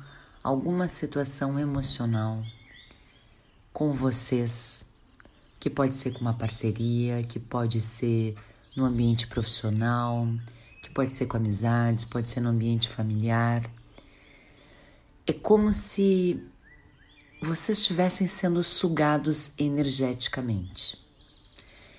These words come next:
É como se alguma situação emocional que não é própria de vocês é relacionado a alguém que vocês compartilham emoções, vocês compartilham a vida.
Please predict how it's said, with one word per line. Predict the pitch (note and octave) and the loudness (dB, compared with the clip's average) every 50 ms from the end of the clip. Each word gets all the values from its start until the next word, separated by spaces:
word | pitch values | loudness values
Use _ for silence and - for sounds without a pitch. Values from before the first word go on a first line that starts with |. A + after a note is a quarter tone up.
| - - - - - - - | -20 -20 -20 -20 -20 -14 -4
É | - C3+ | -4 -4
como | C3 - - D3+ D3+ D3 D3+ D3+ D#3 | -2 0 0 2 2 2 2 0 0
se | D3+ - - - - - D3+ D3+ D3+ D3+ D3 D3 - - - | 2 2 2 2 2 2 2 2 4 4 4 2 0 0 -2
alguma | - B2+ C#3 C3+ C#3 D#3+ F3 F#3+ G3+ G3 F#3 | 0 0 0 0 0 0 2 4 4 4 4
situação | - - - D#3+ - - D3+ D3+ - - - C#3 C#3+ | 2 2 0 -2 -4 -4 -2 2 2 2 2 2 0
emocional | C#3 C3+ C3+ C#3+ C3+ - - C#3 C3 C3 B2 B2+ C3 C3 C3 C3+ - - - - - - - - - - | 0 0 2 2 2 2 2 2 0 0 0 -2 -2 -2 -4 -6 -12 -20 -20 -20 -20 -20 -20 -20 -16 -8
que | - - | -2 0
não | D#3+ D#3 D#3+ E3 F3 F#3+ G3+ | 2 2 4 4 4 4 4
é | G3 | 2
própria | F#3+ G3+ - - - E3 D#3+ D#3+ D#3+ D#3 - - D3+ C#3+ | 0 -2 -4 0 2 4 4 4 2 0 -2 -2 -2 -2
de | C3+ C3+ C3+ D3+ | 0 0 0 0
vocês | D3 C3 C#3+ D3+ D3 C#3+ - - - C3+ B2 B2+ B2 - - - - - - - - - - - | 2 2 2 2 4 4 4 4 4 2 0 0 -2 -2 -2 -2 -2 -4 -8 -14 -20 -20 -20 -10
é | - - | -6 -4
relacionado | C3 C3 C3+ C3 B2+ C3 B2+ - - A#2+ B2 A#2+ A#2 A#2 A#2 A2+ A#2 - - | -2 0 2 2 2 4 2 2 2 0 0 0 0 0 0 -2 -4 -4 -4
a | - B2+ | -2 0
alguém | C3 C3 C#3 C#3+ D#3 C#3+ C3+ C3+ B2+ B2 B2 B2+ C3+ - - - - - - - - - | 2 2 2 0 0 0 2 0 0 0 -4 -6 -8 -10 -12 -16 -20 -20 -20 -20 -20 -10
que | - C3 | -6 0
vocês | C3+ C#3+ C3+ - - C3 - | 2 2 2 4 4 2 2
compartilham | - - C#3+ C3+ C3 - - A#2+ A#2 A#2 - - - E3 E3 D#3 D#3 D3+ D3 D3+ D3 - - - - - - - - - - - - - - - - - | 0 0 -2 -2 -2 0 -2 -2 -2 -2 -2 0 2 2 2 2 2 0 -2 -4 -6 -10 -18 -20 -20 -20 -20 -20 -20 -20 -20 -20 -20 -20 -20 -20 -6 0
emoções, | - C#3 C3 C3 C3 - - C#3 C#3+ C#3+ C#3+ C#3 B2 | 2 2 4 4 4 2 2 4 2 2 0 0 -2
vocês | A#2 B2+ B2 - - C3 - | -2 0 0 0 2 2 2
compartilham | - - B2+ A#2+ A#2 - B2 A#2 A#2 - - - - C3+ C3 C3 C3 B2 A#2+ | 2 0 -4 -4 -2 -4 -4 -4 -2 -4 -4 -2 0 0 0 0 0 0 -2
a | A#2+ | -2
vida. | A#2+ A2 A2+ B2 B2 G#2+ A2 B2 B2+ C3 | -2 -2 0 0 0 0 -2 -4 -4 -4